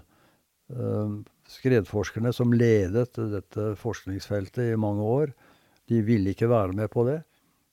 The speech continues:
Eh, så det endte da til slutt med at to, eh, litt, eh, eh,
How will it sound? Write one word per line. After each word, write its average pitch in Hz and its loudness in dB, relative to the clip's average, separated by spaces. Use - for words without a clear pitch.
Eh, 113 -6
så - -10
det 117 -2
endte 110 -2
da 113 2
til 120 -2
slutt 135 0
med 113 0
at 110 -2
to, 107 -2
eh, 110 -2
litt, 110 -4
eh, 117 4
eh, 104 -6